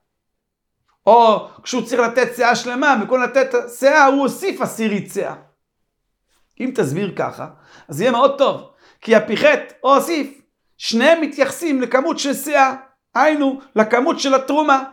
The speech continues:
אז שניהם זה אותה כמות, רק זה בפלוס וזה במינוס. אבל יש עוד אפשרות לפרש. יש אפשרות לפרש שהוא נתן עין בינונית, הוא היה צריך לתת עין בינונית אחד מחמישים.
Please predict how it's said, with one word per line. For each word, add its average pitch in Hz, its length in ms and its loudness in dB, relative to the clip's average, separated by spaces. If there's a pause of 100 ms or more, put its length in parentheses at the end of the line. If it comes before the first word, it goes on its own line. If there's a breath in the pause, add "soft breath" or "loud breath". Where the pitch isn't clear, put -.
(720)
אז 139 260 -12
שניהם 269 400 0
זה 226 100 0
אותה 247 180 2
כמות, 277 380 -2
רק 180 120 -8
זה 220 140 4
בפלוס 190 500 -4
וזה 214 200 -6
במינוס. 285 680 -4 (1000 soft breath)
אבל 160 160 -6
יש 190 140 -4
עוד 262 140 0
אפשרות 160 400 -6
לפרש. - 580 -14 (360 soft breath)
יש 262 220 0
אפשרות 226 360 0
לפרש 208 760 -4 (400 soft breath)
שהוא 269 260 2
נתן 233 880 2 (880)
עין 226 400 0
בינונית, 202 760 -4 (680)
הוא 196 160 2
היה 214 140 6
צריך 247 180 -2
לתת 226 280 2
עין 233 200 2
בינונית 233 440 0
אחד 233 300 0 (100)
מחמישים. 214 880 0